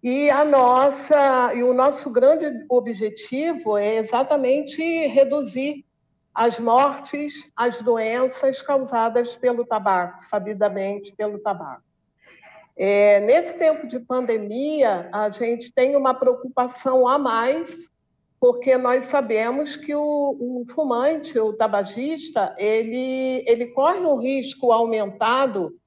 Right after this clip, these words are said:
de contrair a covid e, em contraindo a covid, ele pode evoluir pra aquelas formas mais graves da doença, né?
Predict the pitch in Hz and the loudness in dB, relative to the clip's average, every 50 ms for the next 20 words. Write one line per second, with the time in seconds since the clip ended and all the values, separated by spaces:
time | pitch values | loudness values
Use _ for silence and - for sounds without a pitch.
0 | _ _ _ _ _ - - 254 254 - 277 285 311 320 330 311 277 247 233 233 | _ _ _ _ _ -8 -6 -6 -2 2 4 4 4 4 2 0 0 2 2 2
1 | 233 226 220 220 - 220 196 175 170 180 185 196 214 240 233 - 262 269 262 - | 0 0 -2 -4 -4 -6 -6 -6 -8 -10 -8 -8 -8 -10 -8 -8 -8 -8 -8 -8
2 | - 262 269 277 277 294 294 294 - - _ _ _ _ 240 277 320 392 - - | -8 -6 -4 -2 -2 -4 -4 -6 -10 -14 _ _ _ _ 2 2 2 2 0 -4
3 | - 294 277 269 - 277 269 254 233 233 226 220 208 208 202 190 190 190 196 185 | -2 -2 0 0 0 0 0 0 0 0 0 -2 -4 -4 -4 -4 -4 -4 -6 -8
4 | 180 185 220 247 294 320 302 240 190 - 175 160 349 - - _ _ _ _ _ | -8 -8 -8 -6 -6 -6 -6 -6 -8 -8 -8 -8 -10 -10 -14 _ _ _ _ _
5 | _ _ _ _ 208 214 226 240 247 294 285 - - 262 254 262 277 285 277 - | _ _ _ _ 2 2 2 2 2 -2 -2 0 2 4 4 4 4 2 0 0
6 | 277 285 285 - 277 285 277 269 262 240 240 262 277 - 294 277 269 - 277 277 | 0 -2 0 2 4 2 4 2 0 -4 -6 -8 -8 -6 -6 -6 -4 -2 0 0
7 | 277 277 277 - - 262 262 262 277 277 269 269 269 269 269 277 294 262 220 196 | 0 0 -2 -2 -2 -2 -2 0 0 0 -2 -2 -2 -2 0 0 0 0 0 0
8 | 240 240 240 247 247 240 208 185 190 175 175 - - 196 196 202 196 202 196 185 | 2 4 4 4 4 2 0 -2 -6 -10 -10 -6 -2 0 0 0 0 0 0 2
9 | 185 190 202 233 254 - - 302 269 240 240 233 262 294 311 | 2 2 0 0 -4 -4 -2 -2 -2 0 0 0 0 0 0